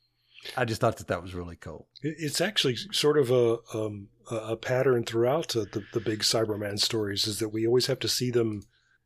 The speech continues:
Speaker 2: you know, standing in different cells or chambers like that,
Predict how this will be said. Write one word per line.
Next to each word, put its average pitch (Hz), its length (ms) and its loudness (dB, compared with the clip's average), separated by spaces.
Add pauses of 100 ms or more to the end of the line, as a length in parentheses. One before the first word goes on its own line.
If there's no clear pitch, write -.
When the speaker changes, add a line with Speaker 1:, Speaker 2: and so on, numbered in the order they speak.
(100)
Speaker 2:
you 127 120 0
know, 117 100 2
standing 120 680 2
in 117 420 0 (220)
different 120 340 -2 (180)
cells 127 580 2
or 113 80 0
chambers 113 580 0
like 101 200 -6
that, 92 320 -6